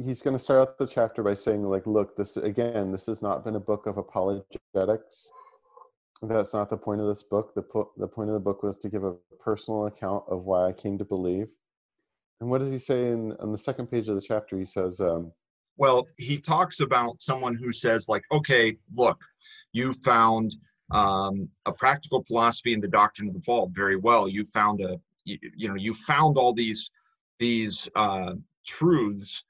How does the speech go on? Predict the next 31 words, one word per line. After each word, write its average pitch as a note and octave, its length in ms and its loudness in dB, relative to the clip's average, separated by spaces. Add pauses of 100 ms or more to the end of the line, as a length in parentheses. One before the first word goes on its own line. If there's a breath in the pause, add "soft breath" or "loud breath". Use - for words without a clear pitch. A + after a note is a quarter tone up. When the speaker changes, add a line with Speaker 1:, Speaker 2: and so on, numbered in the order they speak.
(380)
Speaker 2:
uh, G2+ 260 -4
in A#2+ 160 -2
these G#2+ 280 -2
doctrines. A#2+ 720 0
Why G#2+ 320 2
not A#2 320 2
just, A#2 460 -2
uh, G2 220 -2 (100)
you A2+ 100 -4
know, G#2 160 -4
for A2+ 140 2
instance, A2 580 -4
like, A2 240 0
with G#2+ 180 -8
original G#2+ 420 -2
sin A2 520 -2 (420 soft breath)
makes, A2 540 -2
uh, G2 400 -4 (640)
gives A#2+ 300 0
place A#2+ 360 -2
for - 120 -8
human A#2 300 -6
Speaker 1:
Yeah. - 60 -4
Speaker 2:
weakness. A2 580 -4
Why C3 120 4
don't D3+ 160 0
you D3 100 -2
just B2+ 280 -8
accept - 640 -4 (500)
human B2+ 340 4
weakness? A#2 640 -2